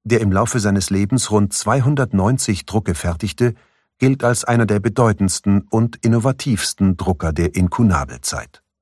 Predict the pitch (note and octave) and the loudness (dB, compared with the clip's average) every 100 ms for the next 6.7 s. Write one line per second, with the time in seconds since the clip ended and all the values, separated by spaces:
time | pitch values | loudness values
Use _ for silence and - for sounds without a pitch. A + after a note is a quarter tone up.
0 | _ _ _ _ G#2+ A#2 B2+ A2+ G2+ F#2+ | _ _ _ _ 0 2 2 0 2 2
1 | G2 G2+ A2 A#2 - G#2+ - - G2+ G#2 | 2 2 0 0 -2 -4 -2 -4 -2 0
2 | F2+ - G2 - D#2+ D#2 - - G#2+ - | -2 -2 -4 -2 -4 -6 -6 -4 -4 -6
3 | - _ _ - F#2 - - C#3 - A2+ | -18 _ _ -2 0 0 0 0 2 -2
4 | - A#2+ - G2+ E2 D#2 G#2+ - - _ | 0 -2 0 0 -2 0 -2 -4 -16 _
5 | _ - G#2+ G2 G#2+ - C#3 A#2+ G#2 E2+ | _ 0 0 2 0 0 -2 2 2 0
6 | - F2 - D2+ C#2 B1+ - | -2 -2 -2 -4 -6 -10 -16